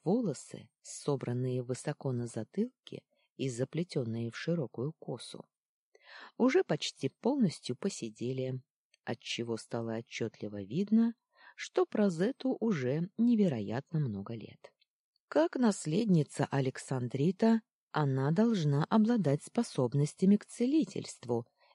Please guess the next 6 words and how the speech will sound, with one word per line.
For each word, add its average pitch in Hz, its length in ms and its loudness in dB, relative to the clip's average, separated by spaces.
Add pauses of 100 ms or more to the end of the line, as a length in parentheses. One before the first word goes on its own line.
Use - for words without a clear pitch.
и 185 140 4
управлению 135 920 4
водной 147 440 2
стихией, 139 840 -2 (460)
сказал 226 560 -4
он. 120 300 -10